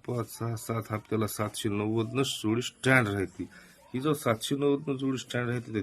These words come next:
तीस जोडीची पलटी ती ओपन पाना क्लोजला फॅमिलीमध्ये जाते. तर हेच अडुसष्टचा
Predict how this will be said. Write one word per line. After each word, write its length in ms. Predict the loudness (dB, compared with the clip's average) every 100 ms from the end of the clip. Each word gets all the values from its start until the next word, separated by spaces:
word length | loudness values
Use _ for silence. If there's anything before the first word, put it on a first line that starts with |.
| -2
तीस 120 | -2
जोडीची 320 | 0 0 0 -2 0
पलटी 280 | 0 2 0
ती 220 | 2 0
ओपन 260 | 0 -2 -2 -2
पाना 180 | -2 -4
क्लोजला 500 | 0 0 2 0 -2 -10 -20 -20 _ 4
फॅमिलीमध्ये 420 | 6 8 6 2
जाते. 300 | 0 -2 -8 -8 -20 -20 -20 -4
तर 160 | -2 -2
हेच 520 | -6 4 4 4 -8 -8 0
अडुसष्टचा 600 | 2 2 0 -2 0